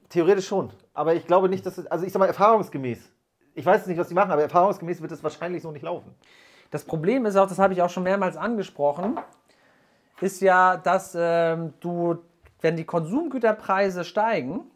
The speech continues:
Speaker 2: be-, bezahlst du das ja aus deinem zu versteuerten und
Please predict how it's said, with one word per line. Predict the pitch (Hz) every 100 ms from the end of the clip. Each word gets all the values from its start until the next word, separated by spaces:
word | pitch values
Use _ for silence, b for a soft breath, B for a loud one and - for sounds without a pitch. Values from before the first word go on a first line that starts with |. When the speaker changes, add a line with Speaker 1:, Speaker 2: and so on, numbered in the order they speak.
| -
Speaker 2:
be-, | 156 _ _ _ _ _
bezahlst | 165 - 170 202 190
du |
das | 180
ja | 175
aus | 156
deinem | 160 156
zu | -
versteuerten | - 151 - 160 175 202 208 226 277
und | - 180 240 240